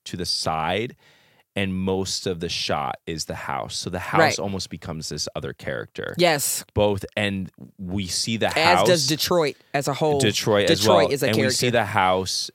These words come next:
Speaker 1: in the present, twenty twenty-two, and then it cuts back to, like, Reagan era's
Speaker 2: Yeah.
Speaker 1: nineteen eighty-nine, and we see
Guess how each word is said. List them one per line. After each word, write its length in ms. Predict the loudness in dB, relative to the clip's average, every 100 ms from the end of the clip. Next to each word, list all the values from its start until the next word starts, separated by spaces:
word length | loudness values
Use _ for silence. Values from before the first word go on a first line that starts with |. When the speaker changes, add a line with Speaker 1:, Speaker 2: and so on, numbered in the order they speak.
| _ -6
Speaker 1:
in 280 | -6 -4
the 120 | -6 -8
present, 540 | -4 -2 0 -4 -6
twenty 260 | -6 -6 -6
twenty-two, 760 | -6 -8 -6 -6 -4 -4 -6 -6
and 120 | -6
then 100 | -6
it 120 | -8 -6
cuts 320 | -6 -6 -6
back 300 | -6 -6 -8
to, 140 | -10
like, 280 | -6 -6 -8 -12
Reagan 560 | -12 -6 -4 -4 -10 -10
era's 320 | -8 -8 -8
Speaker 2:
Yeah. 260 | -2 0 0
Speaker 1:
nineteen 100 | -4 -8
eighty-nine, 520 | -8 -6 -6 -8 -10 -18 -20 -12
and 100 | -8
we 80 | -6
see 680 | -6 -6 -4 -4 -4 -6